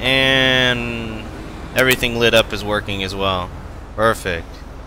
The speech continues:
Yep, perfect. Okay, so we're gonna be out on the highway here, running a little traffic. Um, we'll probably take some calls as well, um, but we'll try to stay out of the city. We'll just mainly stay in the highway.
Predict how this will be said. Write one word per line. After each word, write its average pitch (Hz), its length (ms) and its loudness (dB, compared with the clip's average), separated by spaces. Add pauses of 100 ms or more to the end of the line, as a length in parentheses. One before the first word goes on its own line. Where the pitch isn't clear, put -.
(880)
Yep, 110 240 -2
perfect. 95 400 -4
Okay, 143 300 4 (340)
so 208 640 8
we're 269 120 0
gonna 277 160 4
be 254 400 6
out 202 180 6
on 214 100 6
the 202 80 6
highway 202 440 8
here, 208 240 6
running 180 260 4
a 175 80 4
little 165 240 6
traffic. 175 720 4
Um, 123 640 4 (180)
we'll 131 120 -6
probably 233 220 6
take 220 200 4
some 165 180 0
calls 165 380 6
as 120 120 -4
well, 151 640 4 (840)
um, 107 380 0
but 120 100 0
we'll 143 140 2
try 220 160 6
to 220 100 6
stay 180 240 6
out 160 140 8
of 143 60 0
the 123 60 0
city. 139 280 2
We'll 131 100 0
just 127 220 -4
mainly 131 360 0
stay 127 240 2
in 120 80 2
the 104 100 4
highway. 113 600 6